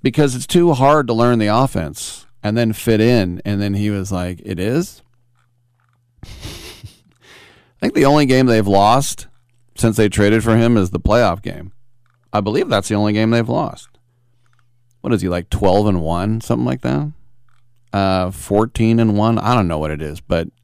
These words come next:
it's very rare. I remember when the Browns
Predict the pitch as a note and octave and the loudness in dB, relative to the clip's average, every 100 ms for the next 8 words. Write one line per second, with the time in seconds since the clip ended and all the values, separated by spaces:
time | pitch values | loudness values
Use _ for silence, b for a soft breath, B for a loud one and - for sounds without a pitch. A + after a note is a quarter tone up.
0 | _ _ _ _ _ _ _ _ _ A2 | _ _ _ _ _ _ _ _ _ -10
1 | - D3+ C#3+ A#2+ A2+ G2 C3+ B2+ A#2 G2+ | -2 2 4 4 4 2 2 2 2 0
2 | F#2+ F2 D#2+ - _ _ - - - G2 | -2 -4 -8 -14 _ _ -20 -20 -10 -8
3 | E2 F#2 A2 C3 F2+ D#2+ E2 | -6 -2 0 0 0 -4 -10